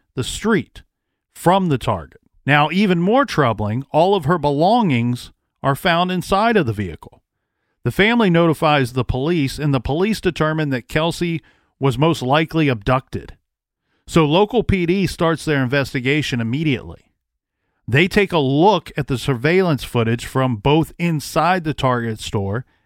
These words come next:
and the Target parking lot, and they can see her being forced into her car at approximately seven ten P M.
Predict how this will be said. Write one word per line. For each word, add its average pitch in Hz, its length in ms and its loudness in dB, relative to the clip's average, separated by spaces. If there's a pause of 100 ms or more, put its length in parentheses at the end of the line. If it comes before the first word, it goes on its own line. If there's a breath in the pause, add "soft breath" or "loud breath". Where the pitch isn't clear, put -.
(180)
and 185 320 2
the 185 60 2
Target 151 400 -2
parking 170 420 -2
lot, 90 300 -12 (580)
and 143 160 2
they 175 100 4
can 170 160 0
see 202 600 -4 (500)
her 160 140 2
being 165 280 2
forced 190 600 0
into 147 580 2
her 151 220 0
car 135 560 2
at 123 120 0
approximately 143 680 -2
seven 139 500 -2
ten 127 300 -2
P 135 240 -6
M. 151 320 -4